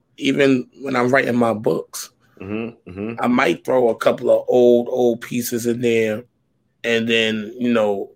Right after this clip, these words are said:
Speaker 1: pieces from a couple of years ago, and then what I'm currently working on. I want you to see my growth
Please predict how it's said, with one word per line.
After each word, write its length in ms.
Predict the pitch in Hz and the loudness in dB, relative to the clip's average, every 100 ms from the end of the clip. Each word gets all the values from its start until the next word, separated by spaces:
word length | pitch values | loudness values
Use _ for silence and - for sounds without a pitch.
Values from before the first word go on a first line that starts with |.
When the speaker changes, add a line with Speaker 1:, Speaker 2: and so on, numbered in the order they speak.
| - | -8
Speaker 1:
pieces 400 | - 131 123 113 | -4 0 0 0
from 180 | 117 113 | -2 -2
a 80 | |
couple 340 | - 117 - 110 | 0 0 0 -2
of 60 | |
years 380 | 107 113 110 107 | -2 0 -2 -2
ago, 300 | 107 107 107 | -6 -4 -4
and 120 | 104 | -4
then 240 | 101 95 - _ | -6 -8 -12 _
what 180 | 120 113 | 0 2
I'm 160 | 98 95 | 2 -4
currently 540 | - 127 120 110 104 | -4 2 2 2 0
working 400 | 98 123 120 113 | 2 2 2 -2
on. 60 | 107 | -6
I 100 | 107 | -4
want 340 | 110 113 - | 0 -2 -2
you 80 | 113 | -8
to 120 | 101 | -4
see 340 | - - 123 123 | -4 -2 0 0
my 300 | 117 110 104 | 0 -4 -4
growth 360 | 104 95 - | -2 -2 -4